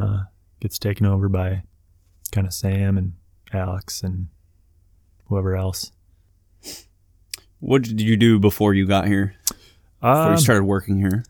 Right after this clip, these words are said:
Speaker 1: let's see. Two, worked in bike shops for probably, let's see, since two thousand seven. So, uh, I've been doing that quite a while. And then, uh, yeah, about,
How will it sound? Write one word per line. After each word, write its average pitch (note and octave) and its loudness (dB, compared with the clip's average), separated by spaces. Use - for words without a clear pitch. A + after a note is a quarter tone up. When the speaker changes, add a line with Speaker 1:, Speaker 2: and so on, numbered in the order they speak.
Speaker 1:
let's - -12
see. G#2+ 0
Two, D3+ -2
worked C#3+ 0
in D#3 4
bike A#2+ 4
shops - -2
for - -2
probably, A2+ 2
let's - -8
see, G#2 -2
since - -4
two G#2+ -4
thousand G2 0
seven. F3 -2
So, F#2+ -2
uh, F#2 -4
I've F#2+ -10
been F#2+ -4
doing F#2+ -2
that G2 -4
quite G#2 0
a G2 2
while. A2+ 0
And G2 0
then, G2 0
uh, F#2+ -4
yeah, B2+ -2
about, G#2 -2